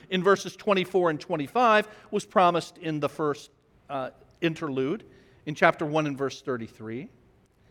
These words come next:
And the Lord's presence, spoken of in verse twenty-six here, was assured already in chapter three and verse twelve. So all of this is being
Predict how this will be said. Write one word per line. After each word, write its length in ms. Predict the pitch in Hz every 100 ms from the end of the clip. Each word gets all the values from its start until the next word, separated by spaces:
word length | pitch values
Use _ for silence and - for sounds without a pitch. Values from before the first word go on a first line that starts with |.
| _ _ _
And 100 | 190
the 80 | 208
Lord's 300 | 220 254 254
presence, 1040 | - - 285 233 147 110 - - - _ _ _ _ _ _ _ _ _
spoken 420 | - - 214 220
of 80 | 214
in 140 | 202 202
verse 200 | 208 -
twenty-six 640 | - 226 214 294 262 -
here, 380 | 185 170 175 - - _ _
was 180 | 196 202
assured 440 | 208 - 208 190
already 520 | 196 190 214 220 180 165
in 100 | 165
chapter 340 | - 175 -
three 220 | 160 175
and 100 | 165
verse 220 | 147 143 -
twelve. 280 | 147 104 - _ _ _ _ _ _ _ _ _ _ _ _ _ _ _ _
So 140 | 247
all 260 | 226 320 359
of 80 |
this 180 | 302 262
is 80 | 220
being 420 | 175 180 175 190